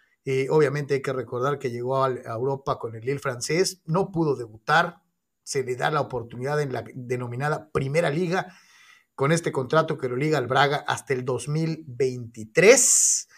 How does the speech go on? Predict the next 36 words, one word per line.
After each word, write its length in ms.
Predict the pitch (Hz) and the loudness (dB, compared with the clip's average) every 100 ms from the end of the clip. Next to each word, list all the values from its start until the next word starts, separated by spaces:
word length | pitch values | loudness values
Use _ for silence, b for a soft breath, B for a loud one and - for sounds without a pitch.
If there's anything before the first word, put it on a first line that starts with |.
| b b b b b b | b b b b b b
y 140 | 156 147 | -8 -4
pues 240 | 147 - | -2 2
que 100 | - | 8
haya 200 | 190 196 | 10 8
mucha 280 | 190 220 180 | 6 4 4
suerte 380 | 185 208 208 143 | 6 6 4 -2
para 240 | 151 175 | 0 2
este 240 | 202 196 | 2 0
chavo, 340 | 147 196 214 196 | 4 6 6 4
¿no? 240 | 180 226 | 0 -2
Este, 920 | 180 - - 143 131 127 131 123 123 123 | -2 -4 -4 -2 0 -2 -4 -4 -4 -8
eh, 80 | - | -10
que 140 | 135 123 | -8 -8
pues 260 | 127 - | -8 -6
ahí 80 | 160 | -4
está 260 | 165 185 202 | 0 2 2
y 60 | |
no 100 | 185 | 2
se 140 | 180 160 | 0 4
baja 280 | 175 - | 4 4
del 180 | 147 127 | -4 -2
caballo, 500 | 156 160 220 214 247 - | 2 6 6 4 -2 -4
ojalá 480 | 165 - 151 156 160 | -6 -2 0 2 2
y 100 | 156 | -2
que, 260 | 139 117 _ _ _ _ _ - - | -6 -8 _ _ _ _ _ -12 -2
ojalá 400 | 175 170 165 175 | 0 2 2 2
y 100 | 165 | -2
que, 200 | 147 123 - | -6 -6 -10
pues, 140 | 135 135 | -12 -10
encuentre 460 | 127 180 185 175 | -4 -2 -2 -4
primero 760 | - 151 143 185 277 294 - _ _ _ _ _ | -8 -14 -6 2 2 2 -2 _ _ _ _ _
jue-, 420 | - - 196 247 - | -16 4 4 6 6
salud, 520 | 180 202 220 - - _ b b b b | 8 10 10 8 -8 _ b b b b
y 80 | 160 | -2
después 720 | 156 - 185 226 254 - - _ _ _ _ _ _ _ _ | 0 0 4 4 4 -2 -12 _ _ _ _ _ _ _ _
fútbol, 600 | - 233 180 254 415 415 | -10 -4 4 6 6 2